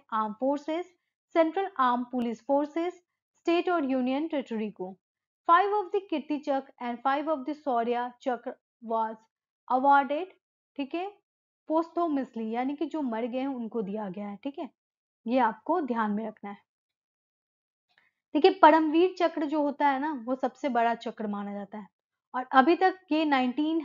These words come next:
हंड्रेड नाइंटी नाइन में दिया गया था विक्रम बत्रा को, उसके बाद अभी तक किसी को नहीं मिला है। तो आप ध्यान रखें, परमवीर चक्र सबसे हाईएस्ट ऑनर अवार्ड है गैलेंट्री अवार्ड में, और ये मरने के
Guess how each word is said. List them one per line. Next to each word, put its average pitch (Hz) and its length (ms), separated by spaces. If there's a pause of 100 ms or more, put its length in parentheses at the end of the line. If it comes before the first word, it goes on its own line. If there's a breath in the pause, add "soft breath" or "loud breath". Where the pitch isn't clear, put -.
हंड्रेड 254 480 (200)
नाइंटी 240 280
नाइन 247 260
में 277 140
दिया 226 200
गया 214 180
था 254 220
विक्रम 233 400
बत्रा 214 360
को, 240 260 (480)
उसके 294 280
बाद 285 240
अभी 247 140
तक 240 160
किसी 233 240
को 247 100
नहीं 233 180
मिला 233 280
है। 254 180 (220)
तो 233 60
आप 220 260
ध्यान 220 260
रखें, 226 200
परमवीर 214 580
चक्र 269 200 (420)
सबसे 330 340
हाईएस्ट 254 480 (160)
ऑनर 247 260
अवार्ड 208 340
है 226 180 (320)
गैलेंट्री 226 600
अवार्ड 208 340
में, 277 160 (340)
और 277 120
ये 339 140
मरने 262 400
के 339 140